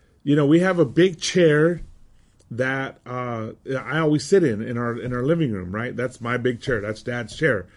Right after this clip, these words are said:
Nobody sits in that chair except me. But when my father-in-law's here, I always invite him to sit in that chair. It's not because I have to. It's not because it's a rule. It's because I respect him, and he does. He takes his chair, and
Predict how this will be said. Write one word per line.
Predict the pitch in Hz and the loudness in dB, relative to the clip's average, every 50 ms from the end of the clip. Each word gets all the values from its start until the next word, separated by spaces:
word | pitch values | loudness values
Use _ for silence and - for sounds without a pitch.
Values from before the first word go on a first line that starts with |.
| _ _ - | _ _ -6
Nobody | - 135 147 170 170 | -4 0 2 4 4
sits | 170 - - 190 170 - | 2 4 2 0 2 2
in | 156 131 | -4 -4
that | 117 113 110 | -4 -6 -6
chair | - 135 127 | -4 -4 -4
except | 117 - - 139 107 117 | -4 -4 -6 -10 -8 -4
me. | 139 160 147 110 85 - - _ _ _ _ _ _ _ _ _ _ - | 0 0 0 0 -2 -8 -18 _ _ _ _ _ _ _ _ _ _ -4
But | - 135 135 131 - | 0 0 0 0 0
when | 135 131 127 | -2 -4 -2
my | 127 127 127 123 | -2 -4 -4 -4
father-in-law's | - 208 254 277 277 226 196 156 131 127 123 117 120 123 - - | -4 -2 -2 -2 2 2 2 2 2 2 0 -2 -4 -4 -4 -2
here, | 131 139 135 127 - - | 0 0 0 -2 -4 -6
I | 156 196 | -4 -2
always | 208 208 214 180 190 | 2 2 2 2 2
invite | 190 180 190 202 214 196 | -2 -2 -2 -2 -2 -2
him | 185 160 | -2 -4
to | 156 | -4
sit | - - 190 202 | -4 -4 -4 -4
in | - 165 | -2 -4
that | 165 156 147 - | -6 -6 -6 -8
chair. | - 233 233 208 143 - 90 - _ _ _ _ _ _ _ _ _ _ _ _ | -6 -4 -2 -2 -4 -6 -10 -18 _ _ _ _ _ _ _ _ _ _ _ _
It's | _ - - | _ -4 -2
not | 247 285 208 | -2 -2 -2
because | 254 208 - - 202 185 160 131 | -6 -8 -2 0 0 0 0 0
I | 139 135 | -4 -10
have | - - - - 123 135 185 196 - - | -10 -16 -14 -10 -6 -6 -4 -6 -6 -10
to. | - 113 101 107 123 139 | -6 -4 -2 -2 -2 -2
It's | 139 - - | -4 -6 -8
not | 165 151 - | -8 -6 -6
because | 160 156 - 151 127 110 120 | -8 -6 -4 -4 -4 -4 -6
it's | 117 104 117 | -10 -8 -8
a | - - | -10 -10
rule. | - 87 92 92 101 123 156 147 117 98 101 113 117 - _ _ _ _ _ _ _ _ _ _ - | -10 -10 -10 -4 0 2 2 4 4 2 0 -2 -4 -6 _ _ _ _ _ _ _ _ _ _ -12
It's | 139 - - | -12 -12 -6
because | - 156 156 - 151 156 | -8 -8 -6 -6 -10 -8
I | 175 | -6
respect | 180 185 175 175 - - - 226 254 254 - - - | -6 -6 -6 -8 -10 -10 -10 -10 -10 -10 -12 -8 -6
him, | 123 101 87 87 - - | -6 -6 -6 -12 -16 -12
and | - 113 123 | -10 -8 -6
he | 151 170 | -4 -2
does. | 240 247 247 226 160 101 110 | -2 -2 -4 -4 -8 -8 -10
He | 110 | -10
takes | 107 117 127 131 131 - | -8 -6 -8 -8 -8 -10
his | - 139 117 | -12 -12 -12
chair, | - - 139 139 156 170 175 151 | -6 -4 -2 0 0 2 0 0
and | 123 110 101 | -2 -4 -8